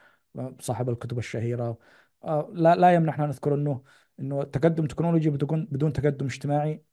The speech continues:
آه، هناك علامة استفهام، لأنه سيكون في زيادة في البؤس البشري. هل، كيف تساعد؟ وأحيانًا، آه،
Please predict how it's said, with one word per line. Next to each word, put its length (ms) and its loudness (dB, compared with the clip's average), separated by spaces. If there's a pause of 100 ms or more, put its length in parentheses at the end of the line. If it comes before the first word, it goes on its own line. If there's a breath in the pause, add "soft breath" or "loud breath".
(100)
آه، 40 -12
هناك 460 -2
علامة 320 0
استفهام، 440 -2
لأنه 260 -2 (460 soft breath)
سيكون 320 -4
في 140 0
زيادة 300 2
في 100 -6
البؤس 320 -4
البشري. 440 -2
هل، 120 -6
كيف 180 -4
تساعد؟ 520 -2 (420 loud breath)
وأحيانًا، 1040 2 (200)
آه، 80 -18